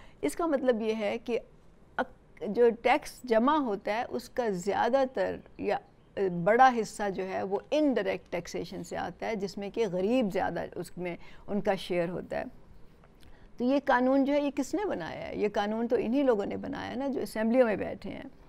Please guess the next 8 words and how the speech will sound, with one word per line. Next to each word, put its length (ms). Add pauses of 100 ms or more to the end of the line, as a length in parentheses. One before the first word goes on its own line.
(1040)
इसके 240
अलावा 540 (120)
इनको 520
अपने 460
काले 440
धन 300
को 180
सफ़ेद 440